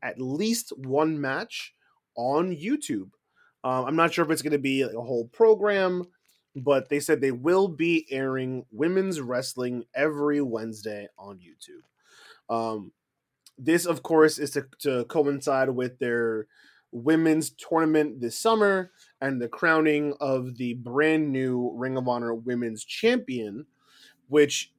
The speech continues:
is not continuing the lineage of the Women of Honor Championship.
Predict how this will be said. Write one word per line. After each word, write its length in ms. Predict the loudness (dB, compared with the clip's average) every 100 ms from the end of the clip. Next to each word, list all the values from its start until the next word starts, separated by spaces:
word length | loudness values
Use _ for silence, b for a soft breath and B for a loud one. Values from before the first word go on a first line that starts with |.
| -6
is 260 | -2 -2 -4
not 840 | -6 0 4 6 4 -2 -12 -14 _ _ _ _ _ _ _ _
continuing 540 | -4 0 0 2 0 0
the 80 |
lineage 460 | 0 0 2 0 -2 -4
of 300 | -2 -2 -6
the 160 | -8
Women 480 | -8 0 4 4 4
of 160 | 0 -4
Honor 460 | -8 -10 -14 -18 _ _ _ _ _ _
Championship. 680 | -4 -2 -4 -14 -16 -16